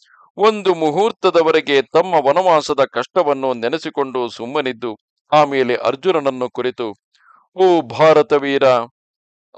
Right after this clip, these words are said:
ಭಾರತ ವೀರ ಅರ್ಜುನ, ಭೀಷ್ಮನು, ದ್ರೋಣನು, ಕೃಪನು, ಕರ್ಣನು, ಅಶ್ವತ್ಥಾಮನು ಇವರೆಲ್ಲರಲ್ಲಿಯೂ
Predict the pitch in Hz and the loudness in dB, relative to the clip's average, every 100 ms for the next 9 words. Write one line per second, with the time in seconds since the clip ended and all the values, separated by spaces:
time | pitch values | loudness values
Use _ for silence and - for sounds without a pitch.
0 | 123 - _ _ 180 151 135 190 196 170 | -20 -20 _ _ -10 -4 0 2 2 0
1 | 143 143 143 131 - _ 143 165 175 160 | -2 2 4 4 0 _ -8 -4 0 2
2 | 147 135 _ _ _ _ 156 240 214 190 | 2 2 _ _ _ _ -8 -4 -4 -2
3 | 190 175 165 147 131 165 208 180 156 139 | -2 0 -2 -4 -4 -2 -2 -2 -2 -2
4 | 131 147 147 196 160 143 123 - 143 190 | -4 -10 -6 -2 -2 -2 -6 -2 0 2
5 | 180 143 135 - - 160 196 - - 147 | 0 0 -2 -4 -6 -2 -2 -2 2 2
6 | 143 135 117 _ _ _ 190 220 190 165 | 2 -2 -8 _ _ _ -6 0 4 4
7 | 180 220 180 165 160 156 156 | 4 4 4 4 0 -4 -14